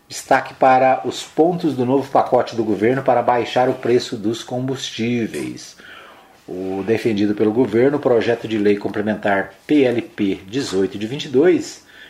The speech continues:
estabelece o teto de dezessete por cento para a cobrança do imposto de circulação de mercadorias e serviços, I C M S,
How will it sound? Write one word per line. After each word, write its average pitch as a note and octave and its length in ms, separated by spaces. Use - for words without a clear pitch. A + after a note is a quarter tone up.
estabelece A#2 720
o G#2 40
teto A2 400
de G2 120
dezessete G#2+ 560
por C3 120
cento - 280
para A#2 140
a A2 40
cobrança G#2 400
do G#2 100
imposto G2+ 400
de - 60
circulação G2 800
de G#2 100
mercadorias G#2+ 720
e G#2 80
serviços, C#3 680
I G2+ 60
C A#2+ 200
M C3 160
S, C3 320